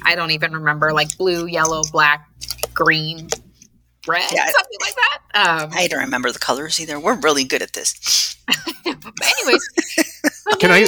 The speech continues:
Speaker 3: can
Speaker 1: go.
Speaker 3: I add to your trivia?
Speaker 1: Yeah, please.
Speaker 3: So purple or violet as a color, was long associated with, um,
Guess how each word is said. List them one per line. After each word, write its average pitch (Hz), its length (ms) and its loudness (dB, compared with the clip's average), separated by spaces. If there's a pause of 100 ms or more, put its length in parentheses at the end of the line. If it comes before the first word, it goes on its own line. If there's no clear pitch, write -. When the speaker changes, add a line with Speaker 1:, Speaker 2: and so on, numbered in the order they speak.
(120)
Speaker 3:
can - 80 0
Speaker 1:
go. 151 80 6
Speaker 3:
I 196 100 4 (100)
add 143 200 8
to - 80 -14
your 160 120 4
trivia? 156 520 2 (680)
Speaker 1:
Yeah, 269 320 2 (100)
please. 240 320 -2
Speaker 3:
So 170 560 4 (1160)
purple 135 760 4 (680)
or 101 100 2
violet 95 440 4 (160)
as 92 180 -2
a 85 60 -10
color, 87 500 0 (680)
was 117 420 4 (180)
long 135 440 4
associated 117 1000 0
with, 98 440 4
um, 82 560 2